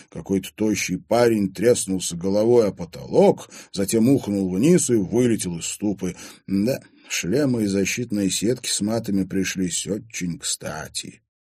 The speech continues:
Милана, Татьяна и Алика были в числе тех, кто взлететь не смог.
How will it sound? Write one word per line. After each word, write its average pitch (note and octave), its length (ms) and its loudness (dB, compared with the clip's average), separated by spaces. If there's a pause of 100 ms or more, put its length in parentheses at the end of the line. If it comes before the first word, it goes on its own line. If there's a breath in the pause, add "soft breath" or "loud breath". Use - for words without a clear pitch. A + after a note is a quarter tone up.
(600)
Милана, G3+ 520 6
Татьяна E3 520 6
и D3+ 100 6
Алика D#3 440 4
были D#3+ 320 2
в C3+ 80 -4
числе C#3 400 0
тех, C#3 320 -2
кто - 240 -2
взлететь A2+ 880 -2
не A#2 160 -4
смог. - 600 -12